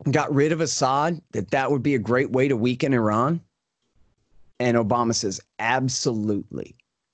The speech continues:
That's exactly what we're doing, and that's exactly why we're doing it. We're targeting Assad,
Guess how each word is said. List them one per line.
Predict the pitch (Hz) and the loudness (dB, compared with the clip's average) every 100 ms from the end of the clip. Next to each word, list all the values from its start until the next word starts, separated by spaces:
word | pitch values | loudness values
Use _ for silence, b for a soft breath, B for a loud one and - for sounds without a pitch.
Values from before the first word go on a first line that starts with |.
| _ | _
That's | 107 110 | -4 -2
exactly | 104 98 104 127 120 139 151 | -4 -2 -2 0 0 0 -2
what | 135 131 | 0 0
we're | 120 135 | 0 -2
doing, | 123 135 139 120 | 0 0 2 0
and | 104 | 0
that's | 104 | -2
exactly | 107 101 123 143 | -4 -4 -2 0
why | 123 104 113 120 127 | 0 0 0 2 2
we're | 120 123 | 2 0
doing | 104 113 104 95 | 0 0 0 -2
it. | 73 - _ _ _ _ _ - | -6 -16 _ _ _ _ _ -8
We're | 104 | -8
targeting | - 135 139 151 170 170 | -2 0 2 2 2 0
Assad, | 175 - 123 117 117 | 0 0 2 2 0